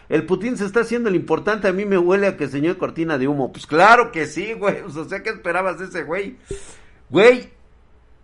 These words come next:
ese cabrón no lo quiere ni en su país, güey. Montaosos, <laughs> dice. Sí, güey. Marianita hermosa, ¿cómo estás? Besos, gracias por estar aquí. Brendita, hola. Ay.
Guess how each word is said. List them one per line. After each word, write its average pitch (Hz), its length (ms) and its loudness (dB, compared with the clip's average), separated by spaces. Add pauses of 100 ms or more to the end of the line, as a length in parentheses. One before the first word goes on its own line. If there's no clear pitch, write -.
(760)
ese 208 240 -8
cabrón 220 320 2
no 294 80 2
lo 277 160 4
quiere 277 240 2
ni 277 140 2
en 190 100 2
su 175 140 -8
país, 233 420 2
güey. 127 320 -8 (140)
Montaosos, 185 960 2
<laughs> - 0 -
dice. - 720 -2
Sí, 190 240 -2
güey. 180 300 -2 (760)
Marianita 196 460 0
hermosa, 214 400 2
¿cómo 214 160 0
estás? 214 340 -2 (640)
Besos, 175 400 -2
gracias 165 240 -2
por 139 140 -2
estar 151 160 -2
aquí. 156 180 -2
Brendita, 165 720 4
hola. 151 680 2 (640)
Ay. 131 680 0